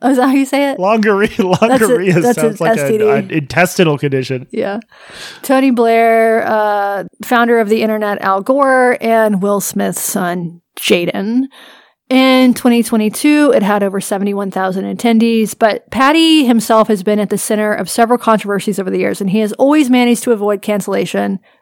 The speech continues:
Speaker 1: until recently. So there have been some Web Summit related dramas here and there over the years.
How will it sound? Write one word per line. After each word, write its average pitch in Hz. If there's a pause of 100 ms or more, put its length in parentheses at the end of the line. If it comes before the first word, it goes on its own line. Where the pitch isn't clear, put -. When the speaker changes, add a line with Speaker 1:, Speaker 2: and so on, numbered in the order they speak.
(120)
Speaker 1:
until 190
recently. - (800)
So 262
there 262
have 339
been 339
some 254 (180)
Web 233
Summit 226
related 220
dramas 202
here 208
and 208
there 208
over 208
the 202
years. 202